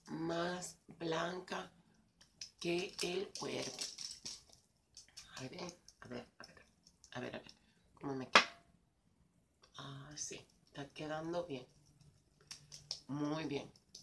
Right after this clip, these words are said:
Así. Coges un, quiero, te lo puedes pasar así con las manos, pero yo voy a hacer con el cepillo. Así.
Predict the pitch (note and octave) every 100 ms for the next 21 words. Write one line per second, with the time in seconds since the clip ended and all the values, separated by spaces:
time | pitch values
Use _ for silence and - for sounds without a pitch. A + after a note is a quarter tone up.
0 | - - - - - - - - - -
1 | - - - - - - - - - -
2 | G2+ - - - - - - - F3 G3+
3 | G#3 G3+ G#3 A3 A3 G3+ - - _ -
4 | - - - - - - - - - -
5 | - - - - - - A#3 A#3+ A3+ F#3+
6 | - A#3 A#3 A#3 A#3 A3 G#3+ G#3 G3+ G3+
7 | G#3 G3+ F3 D3 - - - - - -
8 | _ - D#3 D3+ E3 E3+ E3 D#3+ - D#3+
9 | D#3 D3+ C#3 - - - C#3+ - D3 C3
10 | - - _ _ _ _ _ - - C3+
11 | C3+ C3 - - C#3+